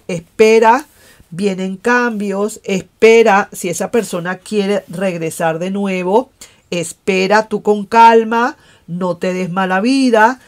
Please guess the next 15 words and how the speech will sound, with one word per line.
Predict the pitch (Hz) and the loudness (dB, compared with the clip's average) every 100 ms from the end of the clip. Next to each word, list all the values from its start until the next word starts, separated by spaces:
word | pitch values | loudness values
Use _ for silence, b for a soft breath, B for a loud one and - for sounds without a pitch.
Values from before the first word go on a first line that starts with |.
| b | b
sigue | - - 240 233 254 | -16 -8 -6 0 0
tu | 254 233 | 0 -6
vida | 185 185 190 | -6 -4 -4
tal | 208 214 214 | -2 -2 0
cual, | 240 254 233 220 233 B B | 4 6 6 4 2 B B
sigue | - - 269 302 247 220 202 _ | -8 -2 0 0 0 -2 -2 _
preocupándote | 226 202 196 196 202 - 233 247 220 202 185 190 180 - | 0 0 -2 -6 -6 2 4 4 0 -4 -4 -8 -8 -10
y, | 214 214 220 _ - | -8 -8 -8 _ -8
y, | 220 233 240 _ _ - B B B | -4 -4 -4 _ _ -16 B B B
eh, | 208 190 | -6 -6
como | 196 196 | -6 -4
digo, | 190 185 220 - | -6 0 0 2
ocupándote | 220 208 202 - 233 254 247 202 190 196 175 | -2 0 -8 0 4 4 4 -2 -4 -4 -4
de | 170 | -4
ti, | 165 240 240 214 202 277 | -2 0 2 0 -4 -6